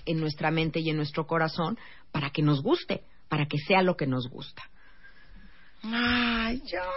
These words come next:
Speaker 2: <laughs> estoy leyendo a todos los cuentavientes que muchos están tristeando y que hasta ahorita que estábamos hablando del tema aquí en radio,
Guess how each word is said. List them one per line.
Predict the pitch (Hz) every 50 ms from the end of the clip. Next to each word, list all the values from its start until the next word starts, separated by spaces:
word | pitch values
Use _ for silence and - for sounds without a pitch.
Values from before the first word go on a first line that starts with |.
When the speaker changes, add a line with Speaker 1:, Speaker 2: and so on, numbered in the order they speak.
| 554 605 640 679 740 807
Speaker 2:
<laughs> | - 906 880 906 906 906 906 880 880 880 880 855 - 190 - - - 349 - - -
estoy | 254 254 - - 277 277
leyendo | 285 294 285 285 285 277 269
a | 269 -
todos | - 254 254 254
los | 254 220 -
cuentavientes | - 220 196 190 - 185 180 185 190 185 185 175 - 202 214 220 208 -
que | - 175 170 165
muchos | 165 190 202 208 196 - 220 196 180
están | 185 - 190 180 185 170
tristeando | - 165 165 156 - - - 185 170 170 180 180 190
y | 185
que | - - 165 156 135 - - - - - - - - -
hasta | - 170 185 - - 214
ahorita | 202 214 254 254 - 320
que | 285 269
estábamos | 226 - - 214 214 220 220 214 -
hablando | 185 160 165 170 180 175 180
del | 170 147 131
tema | - 160 151 151 156
aquí | 147 - 147
en | 143 139
radio, | 131 127 117 110 107 107 131 139 214